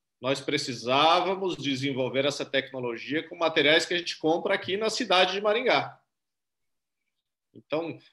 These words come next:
esse é outro ponto importante. É, a gente desenvolveu algo que a gente não depende de outro país ou de um material que venha de outro estado. Então, a gente consegue fazer isso com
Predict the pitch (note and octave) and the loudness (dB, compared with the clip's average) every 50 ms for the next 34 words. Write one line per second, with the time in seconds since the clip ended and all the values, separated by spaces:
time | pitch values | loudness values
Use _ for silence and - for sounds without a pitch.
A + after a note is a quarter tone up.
0 | _ _ C#3 B2+ - - - G3+ G3+ - - A#3 A#3 A#3+ A#3+ - A#3+ G3 - A#3+ | _ _ -16 -16 -12 -10 -8 -8 -10 -6 -2 -2 -2 -2 -2 -6 -12 -4 0 0
1 | A#3 F#3+ - - - D#3+ D#3+ D#3 C#3+ C#3+ - - - - - _ _ _ _ _ | 0 0 0 0 2 2 2 4 2 0 -4 -6 -6 -10 -16 _ _ _ _ _
2 | _ _ A#2 - - A2+ - C#3 D3+ D3+ D3+ E3 F3+ E3 E3 D3+ C3+ B2 C3 D3+ | _ _ -10 -8 -8 -8 -8 -8 -8 -6 -6 -4 -2 0 0 0 0 2 0 0
3 | E3 F#3+ E3 C#3 C#3 D#3 F3+ A3 G#3+ F3+ F3 D#3 - - C#3+ C3+ D3 D#3+ - - | 2 4 4 4 6 6 6 4 4 2 -2 -4 -2 -2 -2 -2 -2 -4 -6 -4
4 | D#3 C#3+ C#3 D3 D#3+ F3 G#3 G#3+ - A3 G#3+ - - E3 E3 F3+ F#3+ F#3 C#3 A2+ | -4 -2 -2 0 0 0 0 0 0 0 0 0 0 2 2 2 0 -2 -4 -6
5 | G#2 F#2 - _ _ _ _ _ _ _ _ _ _ _ _ _ _ _ _ _ | -8 -8 -12 _ _ _ _ _ _ _ _ _ _ _ _ _ _ _ _ _
6 | _ _ A#2 C3+ D#3 E3 E3 D#3+ - D#3 C#3 A#2+ A#2 B2 C#3+ D#3 E3+ F3+ F#3 F#3 | _ _ -2 0 2 2 2 0 0 0 2 2 4 4 4 4 2 2 0 -4
7 | - - - - - - _ _ - B2 C3+ C3+ B2 B2+ B2+ B2+ B2+ B2 A#2 B2 | -8 -10 -12 -12 -14 -18 _ _ -10 -8 -8 -6 -4 -4 -2 -2 -2 -4 -4 -4
8 | C3 C3 C#3 C#3 C#3 C#3+ C3 C#3 C3+ C3+ C3 B2+ C#3 C3+ C#3 C3 B2 C3 B2 B2 | -2 -2 -2 0 2 2 2 2 2 0 -2 -4 -2 -2 -2 -2 -2 -4 -4 -6
9 | - A#2 - - - - B2+ C3 C#3+ D3+ D#3 D#3 D#3 D3+ D#3 D3 - - _ _ | -8 -12 -14 -14 -8 -2 0 2 2 2 2 0 0 -4 -8 -10 -10 -14 _ _
10 | _ _ _ _ _ _ - B2 A#2+ B2 D3 D3+ F3+ F3 D3+ C3+ D#3 D#3 - - | _ _ _ _ _ _ -16 -16 -10 -6 -4 -2 -2 -2 -2 -2 -2 -4 -6 -6
11 | - F#3 E3 D#3 - - - C#3 C#3+ E3+ G3+ G3+ - D#3 C3 A#2 - - A#2+ A#2 | -6 -6 -6 -6 -8 -6 -2 0 2 2 2 2 -2 -4 -8 -8 -8 -6 -6 -6
12 | A2+ A#2+ B2 C3 D#3 F3+ - - E3 - - _ _ D#3 F3 G#3 C4+ - | -6 -6 -6 -6 -6 -6 -8 -10 -12 -14 -14 _ _ -6 -6 -4 -8 -12